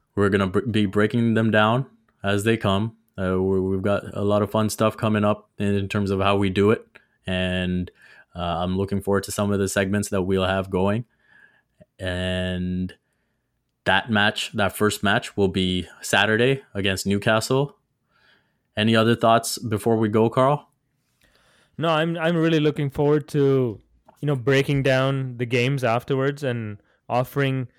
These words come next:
Speaker 2: the fans, uh, maybe a different perspective from what they're reading in the articles and what they're hearing on T V with the post-match analysis. Um, I'm really looking forward to,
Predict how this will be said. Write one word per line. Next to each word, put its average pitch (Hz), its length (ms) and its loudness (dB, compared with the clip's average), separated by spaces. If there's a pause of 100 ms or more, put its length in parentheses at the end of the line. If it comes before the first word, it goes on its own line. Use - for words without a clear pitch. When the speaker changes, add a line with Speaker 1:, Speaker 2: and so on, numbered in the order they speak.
(220)
Speaker 2:
the 120 100 0
fans, 127 600 -2 (520)
uh, 110 120 -6
maybe 117 260 0
a 117 40 0
different 120 280 -4
perspective 123 580 0
from 120 160 -4
what 113 200 -4
they're 113 140 0
reading 117 340 0
in 117 80 -2
the 107 100 -2
articles 117 500 -2
and 110 140 -4
what 104 160 -6
they're 110 140 -4
hearing 110 360 -4
on 101 120 -6
T 110 180 -6
V 117 160 -4
with 113 180 -6
the 101 80 -10
post-match 113 500 -8
analysis. 110 580 -6 (480)
Um, 87 480 -12 (160)
I'm 104 120 -10
really 120 280 0
looking 117 420 -2
forward 113 360 -2
to, 110 420 -2